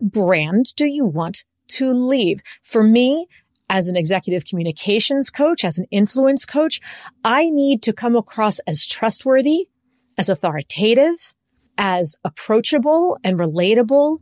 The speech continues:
as compelling a little inspiring. You know, we, you've listened to enough shows of mine along the way that we have some fun too. And you can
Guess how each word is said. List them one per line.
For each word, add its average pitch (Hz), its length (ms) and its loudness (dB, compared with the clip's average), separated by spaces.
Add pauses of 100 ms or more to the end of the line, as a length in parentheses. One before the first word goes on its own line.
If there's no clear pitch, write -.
(360)
as 175 320 0 (100)
compelling 233 840 0 (360)
a 180 80 -2
little 180 180 2
inspiring. 247 1000 0 (360)
You 453 100 4
know, 415 60 0
we, 294 160 2
you've 247 220 0
listened 247 240 2
to 220 100 0
enough 202 380 -2
shows 190 320 0
of 185 80 0
mine 185 300 0
along 175 240 0
the 165 60 -2
way 180 160 2
that 247 140 2
we 208 120 4
have 190 160 0
some 196 160 0
fun 165 380 -2
too. 170 380 0
And 214 240 2
you 190 260 -2
can 190 260 -4